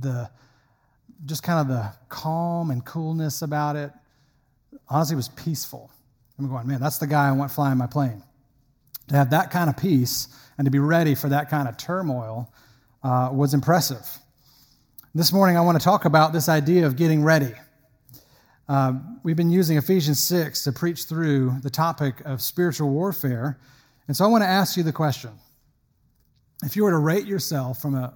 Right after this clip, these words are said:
a scale of one to ten, where would you put yourself on there as,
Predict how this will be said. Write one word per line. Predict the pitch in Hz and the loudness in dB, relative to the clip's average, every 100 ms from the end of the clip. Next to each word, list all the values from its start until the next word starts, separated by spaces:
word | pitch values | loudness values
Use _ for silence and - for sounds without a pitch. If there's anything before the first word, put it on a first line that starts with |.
| 160 | -14
a | 151 | -10
scale | - 185 180 | -6 -2 0
of | 143 | 0
one | 147 160 180 | 0 2 0
to | 196 | -2
ten, | 139 156 117 123 123 _ _ _ _ _ _ _ _ _ _ | -2 -2 -2 -6 -8 _ _ _ _ _ _ _ _ _ _
where | 151 202 | -4 -2
would | 202 | -2
you | 143 | -2
put | 170 - | -6 -6
yourself | 135 147 131 | -4 -4 -2
on | 131 127 | -2 -2
there | 123 127 | -2 -6
as, | 117 107 | -8 -10